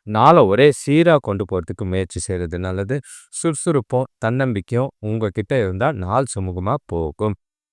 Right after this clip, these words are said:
பண விஷயத்தை பொறுத்தளவுக்கு நிதி வள-, வறட்சி வந்து, ஆ, இருந்தது. அது தேவை, சேமிப்பு ப-, நல்லாவே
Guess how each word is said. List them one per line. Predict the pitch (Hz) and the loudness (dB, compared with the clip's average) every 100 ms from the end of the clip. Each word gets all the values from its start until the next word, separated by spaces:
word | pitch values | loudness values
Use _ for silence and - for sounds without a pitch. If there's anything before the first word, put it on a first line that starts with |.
| _ _ | _ _
பண | 127 135 | 2 4
விஷயத்தை | 127 - 117 | 2 0 -2
பொறுத்தளவுக்கு | 107 107 - 101 95 110 | -2 -4 -2 -2 -2 -2
நிதி | 107 110 | 0 0
வள-, | 110 107 104 98 104 | 2 2 0 -2 -6
வறட்சி | 113 110 110 - 127 | -2 -2 -2 -2 -2
வந்து, | 101 110 107 120 120 - | -2 -4 0 0 -2 -10
ஆ, | 110 101 101 - 156 | -6 -4 -4 -6 -2
இருந்தது. | 113 127 131 127 123 147 - - | 2 2 2 2 2 2 -4 -20
அது | - 110 110 110 - | 0 4 4 4 2
தேவை, | 113 113 113 101 | 4 6 6 2
சேமிப்பு | - 127 135 127 127 110 | 2 2 4 2 -2 -4
ப-, | 110 104 101 98 95 98 | -2 0 0 0 -2 -4
நல்லாவே | 110 107 113 131 | 0 4 4 4